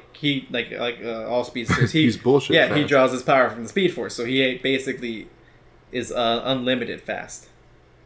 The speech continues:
Speaker 2: <laughs> Oh my God.
Speaker 1: Yeah, like, if he, if he is able to draw enough, uh, energy from the Speed Force, yeah, he can go fast,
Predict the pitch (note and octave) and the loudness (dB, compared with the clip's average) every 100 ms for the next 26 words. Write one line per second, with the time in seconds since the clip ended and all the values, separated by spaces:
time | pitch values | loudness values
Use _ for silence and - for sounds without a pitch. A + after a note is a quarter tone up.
0 | _ _ _ _ _ _ - - D3+ - | _ _ _ _ _ _ -8 2 2 4
1 | A2 G2 G2 A#2 D#3 B2+ C3 B2+ D3 D3+ | 0 0 -6 2 4 6 4 2 2 4
2 | F3 D#3+ D#3 E3+ D3 D3 F3 F3 C#3 E3+ | 6 4 4 4 6 6 6 4 8 8
3 | C#3+ C3 D#3+ F3 - - B2 A2+ B2 F#3 | 8 4 2 0 -4 -2 0 2 2 2
4 | G#3 F3 B2+ - G#3+ - E4+ B3 D3+ B2 | 2 0 -4 -4 -4 0 0 2 0 0
5 | C#3+ E3 C#3 B2+ B2+ A#2+ A#2 | -4 0 2 2 0 -2 -4